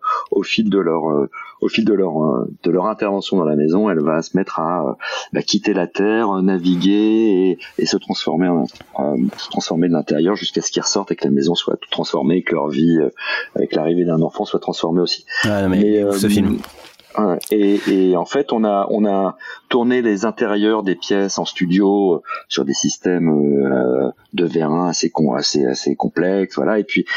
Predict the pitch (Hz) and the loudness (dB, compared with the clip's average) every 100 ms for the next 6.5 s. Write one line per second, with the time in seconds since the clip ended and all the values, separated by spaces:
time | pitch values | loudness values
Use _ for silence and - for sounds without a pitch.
0 | - - 104 117 95 110 165 123 - 127 | -4 0 0 2 2 2 4 2 2 2
1 | 151 98 87 92 104 92 90 107 92 - | 2 2 0 0 2 0 0 0 -2 -2
2 | 80 87 123 95 - 98 95 87 78 107 | 0 0 0 0 0 2 2 0 0 0
3 | 104 95 95 113 - 90 80 - 85 80 | 2 2 0 -2 -2 -2 -2 0 2 2
4 | 76 78 92 - - - - - - 87 | 2 0 0 -2 -4 -8 -8 -4 0 0
5 | 73 82 73 - 101 87 73 73 73 - | 0 -4 -2 -2 0 -2 0 0 0 0
6 | 80 78 69 67 | 0 0 0 -2